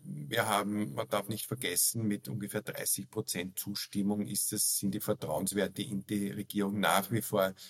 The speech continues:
im Keller. Also da darf man gespannt sein,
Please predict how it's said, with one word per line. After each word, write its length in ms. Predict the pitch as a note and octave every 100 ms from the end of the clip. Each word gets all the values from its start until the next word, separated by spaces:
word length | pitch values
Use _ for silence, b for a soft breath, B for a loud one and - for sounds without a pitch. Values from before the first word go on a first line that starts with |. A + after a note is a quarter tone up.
| B B B
im 300 | - G#2+ G#2
Keller. 540 | - E2+ F2 G#2+ B2+ B2+ B B
Also 360 | - G#2+ A2 G#2 _ -
da 100 | A2
darf 160 | G2
man 140 | G#2 G2
gespannt 480 | - - D#2+ G2
sein, 340 | - G2+ G#2